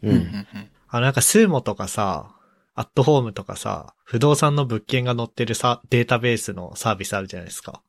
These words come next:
Speaker 2: うん。
Speaker 1: うん。
Speaker 3: なんかあれの転職版っていう風に思ってもらえばよくて。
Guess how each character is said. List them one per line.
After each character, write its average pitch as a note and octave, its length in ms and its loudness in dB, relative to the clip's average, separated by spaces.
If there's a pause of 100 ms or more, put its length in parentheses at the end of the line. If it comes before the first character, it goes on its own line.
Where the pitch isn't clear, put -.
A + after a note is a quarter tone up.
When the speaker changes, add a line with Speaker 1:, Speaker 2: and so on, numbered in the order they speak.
(100)
Speaker 2:
う C#3 80 4
ん。 A2+ 200 0 (240)
Speaker 1:
う G#2 60 0
ん。 F2+ 380 -2 (100)
Speaker 3:
な B2 80 -6
ん A#2 40 -6
か G#2+ 140 -2
あ B2+ 60 2
れ D3+ 140 4
の E3 200 4
転 A#2 280 -2
職 A2+ 280 -2
版 G#2+ 180 -4
っ - 20 -20
て - 120 -8
い G#2 60 -4
う - 20 -12
風 G#2 180 -8
に F2+ 140 -12
思 G2+ 160 -10
っ G2+ 60 -18
て - 100 -14
も F2+ 120 -12
ら F#2 100 -8
え F2+ 40 -10
ば F2 120 -16
よ E2+ 80 -14
く - 140 -20
て。 - 420 -14